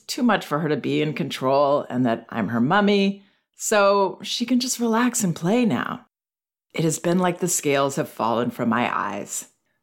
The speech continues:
My daughter looks different to me somehow. I think because the power balance has shifted, she seems younger and calmer.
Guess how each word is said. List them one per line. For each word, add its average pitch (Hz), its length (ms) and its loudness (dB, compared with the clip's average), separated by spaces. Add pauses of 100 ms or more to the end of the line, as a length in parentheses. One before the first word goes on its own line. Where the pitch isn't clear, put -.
My 127 100 -2
daughter 147 340 2
looks 175 240 -2
different 226 460 -2
to 139 120 -2
me - 340 -2
somehow. 110 720 -4 (400)
I 143 80 -4
think 208 300 0
because 175 480 0
the - 160 -10
power 196 440 0
balance 143 500 0
has 104 160 -8
shifted, 254 680 -4 (320)
she - 200 -2
seems 170 400 0
younger 175 600 0 (140)
and 123 140 -2
calmer. 170 680 0